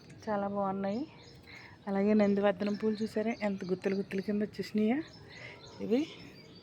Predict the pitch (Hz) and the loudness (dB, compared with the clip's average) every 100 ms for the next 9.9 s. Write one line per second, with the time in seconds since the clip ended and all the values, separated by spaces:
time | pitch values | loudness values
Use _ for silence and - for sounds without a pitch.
0 | - - - - - - 208 220 208 196 | -20 -20 -18 -16 -14 0 4 4 6 4
1 | - 220 190 175 185 185 214 214 196 196 | 6 4 6 2 2 6 6 6 2 4
2 | 202 196 196 202 196 208 277 - - - | 6 4 2 0 2 0 -2 -10 -16 -16
3 | - - 196 214 208 190 185 190 202 190 | -18 2 4 4 4 2 2 2 0 0
4 | 196 185 196 185 196 190 170 196 202 196 | 0 2 2 2 2 2 2 4 4 2
5 | 196 214 233 - - - - - - - | 0 0 -2 -12 -20 -18 -18 -18 -20 -20
6 | - - - - - - - - - - | -14 -8 -6 -6 -8 -12 -14 -16 -16 -16
7 | - 202 190 196 190 185 185 185 185 185 | -2 0 4 4 4 2 0 -4 -6 -6
8 | - 208 196 247 277 - - - - - | -6 -2 0 -2 -4 -12 -18 -18 -20 -10
9 | 196 185 202 208 - 202 208 190 190 | -6 2 4 2 0 0 0 -2 -2